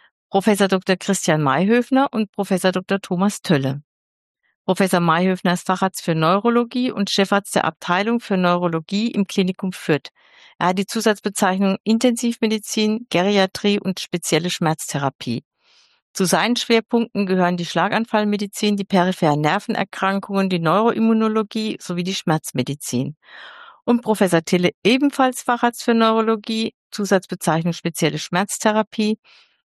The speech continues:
Er leitete viele Jahre das Zentrum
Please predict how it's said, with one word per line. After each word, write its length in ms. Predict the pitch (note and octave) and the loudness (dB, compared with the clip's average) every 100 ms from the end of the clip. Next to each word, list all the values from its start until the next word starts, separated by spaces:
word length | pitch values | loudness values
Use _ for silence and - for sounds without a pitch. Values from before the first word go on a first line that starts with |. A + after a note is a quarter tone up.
| _ | _
Er 160 | G3 A3+ | 0 2
leitete 420 | G#3+ G3+ G#3 G3+ | 2 0 0 -4
viele 340 | - A#3+ B3 | -2 0 2
Jahre 500 | A#3+ F3+ F#3 G3 G3+ - | 2 2 2 0 0 0
das 240 | F3+ - | -2 -2
Zentrum 600 | - F#3 G#3 - - G#3+ | 0 2 2 -2 -4 -2